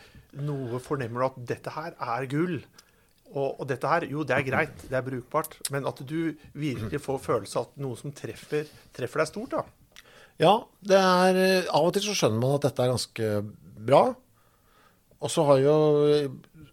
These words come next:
Speaker 2: litt for ofte hatt en følelse selv at det er veldig bra, og så er ikke folk enige. Det er jo det vanligste.
Speaker 1: Mm.
Speaker 2: <laughs> Men da, det er også deilig da, med å bli eldre, at da, da er ikke det så, da bare gir jeg det ut allikevel, jeg.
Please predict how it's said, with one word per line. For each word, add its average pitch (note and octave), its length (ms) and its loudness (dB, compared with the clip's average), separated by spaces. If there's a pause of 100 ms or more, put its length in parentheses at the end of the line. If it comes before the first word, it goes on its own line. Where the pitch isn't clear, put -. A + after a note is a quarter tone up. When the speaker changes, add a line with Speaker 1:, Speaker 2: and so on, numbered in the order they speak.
(180)
Speaker 2:
litt B2 160 -2
for C#3+ 140 2
ofte - 220 0 (280)
hatt B2 220 -4
en A2+ 60 -8
følelse A#2 260 -4
selv F#2 300 -2
at F#2 80 -4
det G#2 80 -2
er G2 80 -4
veldig G#2 120 -4
bra, E3+ 160 4
og - 300 -16
så B2+ 120 -4
er A2+ 60 -4
ikke - 120 -8
folk A2+ 180 -4
enige. A#2 340 0 (680)
Det B2 80 4
er A#2+ 60 4
jo A2 80 4
det - 40 -2
vanligste. F2 460 0 (400)
Speaker 1:
Mm. E3 220 4 (400)
Speaker 2:
<laughs> - 420 -16
Men D#3 120 6
da, C3+ 100 4 (500)
det D#3+ 60 4
er E3+ 60 2
også D3+ 200 -6
deilig C3+ 280 2
da, D#3+ 120 2
med D#3 140 4
å C3+ 60 -2
bli B2 160 2 (520)
eldre, A2+ 400 -2
at C3+ 160 -8
da, C3 80 2 (1200)
da A#2 100 0
er - 80 -10
ikke A2+ 120 -4
det E2+ 140 -8
så, A2 140 -4 (880)
da G2 100 -6
bare F#2+ 180 2
gir E2+ 180 -4
jeg C2+ 100 -14
det E2 100 -10
ut G2 140 -8
allikevel, E2+ 400 -10
jeg. - 100 -16